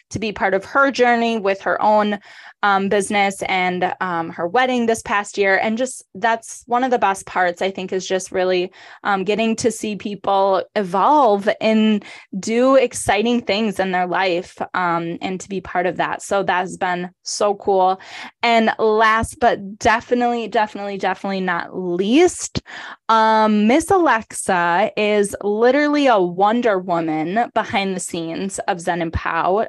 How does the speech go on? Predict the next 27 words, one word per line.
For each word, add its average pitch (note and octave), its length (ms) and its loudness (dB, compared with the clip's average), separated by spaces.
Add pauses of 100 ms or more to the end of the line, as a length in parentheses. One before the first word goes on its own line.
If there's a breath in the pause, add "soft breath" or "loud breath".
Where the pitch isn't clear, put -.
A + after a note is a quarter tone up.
(120)
Um, F3+ 420 0 (100)
I F#3+ 180 -2
give G3 240 -2
her A3 360 2 (680 loud breath)
pretty F4+ 260 4
much C4+ 280 4
full A#3+ 240 4
credit G3+ 420 2
for G#3 140 0
Zen G3+ 240 0
and G3 180 -2
Paw G#3+ 600 4 (120)
and G#3+ 160 2
all G3+ 180 4
the G#3+ 80 -2
work F#3 280 -4
that G3 180 -2
she - 200 -10
did F3 240 -4
with F#3 180 -4
that. F3+ 340 -2
And G#3+ 160 -2
she's A3+ 240 -6
been G#3+ 240 -2
with G3 160 -4
us F#3+ 240 -2
since, F#3 480 -6